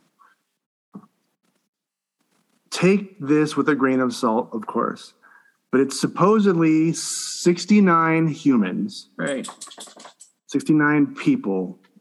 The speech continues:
Speaker 1: were killed, I guess on screen or supposedly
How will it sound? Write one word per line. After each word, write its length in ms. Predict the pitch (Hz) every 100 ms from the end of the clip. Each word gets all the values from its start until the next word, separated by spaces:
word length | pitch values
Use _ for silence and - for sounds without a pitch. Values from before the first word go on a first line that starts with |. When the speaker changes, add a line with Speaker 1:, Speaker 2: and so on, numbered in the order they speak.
| _ _ -
Speaker 1:
were 140 | 107
killed, 420 | 107 123 107 107 117
I 160 | 113
guess 300 | 110 139 175
on 260 | 139 135 139
screen 420 | - 127 127 131
or 420 | 117 113 113 127 - 123 - - _ _ _ _ _
supposedly 760 | - - 135 135 117 107 104